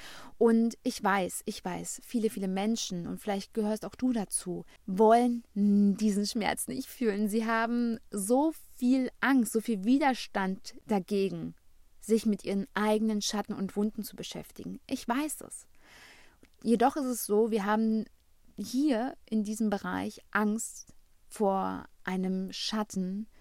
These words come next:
der wir selbst sind. Wir haben vor unserem eigenen Schatten Angst. Wir haben vor Dingen Angst, die bereits Vergangenheit sind. Und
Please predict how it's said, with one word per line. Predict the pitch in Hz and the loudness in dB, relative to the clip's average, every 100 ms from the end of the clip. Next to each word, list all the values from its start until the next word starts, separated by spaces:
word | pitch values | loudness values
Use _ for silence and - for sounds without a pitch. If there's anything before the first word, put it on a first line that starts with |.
| - - - - 220 | -20 -20 -20 -2 4
der | 202 196 196 190 202 202 - - | 4 2 -4 -6 -8 -12 -12 -4
wir | 208 240 269 226 | 2 4 2 0
selbst | 220 269 294 - - - | -2 -2 -6 -10 -8 -10
sind. | 151 - - _ _ _ _ - - | -10 -14 -20 _ _ _ _ -14 -2
Wir | 214 | 0
haben | 220 294 277 | 2 2 2
vor | 262 254 | -2 -4
unserem | 220 226 - | -2 -4 -4
eigenen | 247 269 269 269 | 0 2 4 2
Schatten | - 247 247 226 - | 0 -4 -2 -4 -4
Angst. | 233 220 180 - - - - - | -2 -2 -4 -10 -16 -20 -10 0
Wir | 220 214 | 2 4
haben | 247 269 277 | 4 4 0
vor | - 240 240 | 0 2 2
Dingen | 214 269 294 277 - | 2 4 4 2 0
Angst, | 190 202 254 - - - | 0 0 -2 -4 -12 -14
die | 208 226 240 233 | -8 -2 0 0
bereits | - 226 214 233 - | -2 -4 -4 -4 -6
Vergangenheit | - 233 254 285 254 190 170 | -6 -2 0 0 0 -6 -10
sind. | - 160 185 - - - - - - - - - | -12 -12 -12 -16 -20 -20 -20 -20 -20 -20 -20 -2
Und | - 226 214 208 214 214 220 | 6 8 8 4 2 0 -2